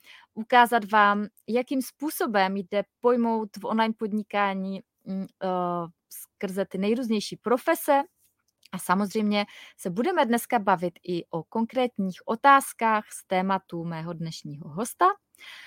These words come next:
Pokud by vás už teď nějaké otázky napadaly, můžete nám je napsat do komentářů, případně pokud nás sledujete živě, klidně nám napište pozdrav, eh, zpětnou vazbu. Ono je vždycky fajn vidět, že jste s námi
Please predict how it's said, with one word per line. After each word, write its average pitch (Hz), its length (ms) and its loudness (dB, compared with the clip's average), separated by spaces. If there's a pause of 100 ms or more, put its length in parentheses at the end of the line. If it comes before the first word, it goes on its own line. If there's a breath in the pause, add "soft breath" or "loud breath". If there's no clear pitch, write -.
(200 loud breath)
Pokud 214 360 0
by 196 180 4
vás 170 320 6
už - 160 -12
teď 302 220 2
nějaké 277 400 6
otázky 214 480 2
napadaly, 240 500 4
můžete 196 320 0
nám 190 160 0
je 185 60 -2
napsat - 240 -8
do 175 80 -8
komentářů, 277 720 6 (360 loud breath)
případně 214 500 2
pokud 202 340 -4
nás 190 200 4
sledujete 214 720 2
živě, 269 500 4 (340)
klidně 202 440 2
nám 190 220 4
napište 208 600 2
pozdrav, 240 600 8 (120)
eh, 220 180 2
zpětnou 240 460 0
vazbu. 202 420 0 (800)
Ono 208 100 4
je 202 60 4
vždycky 196 360 -4
fajn 208 420 6 (420 loud breath)
vidět, 254 440 4
že 226 140 -4
jste 208 260 -4
s - 100 -10
námi 294 420 2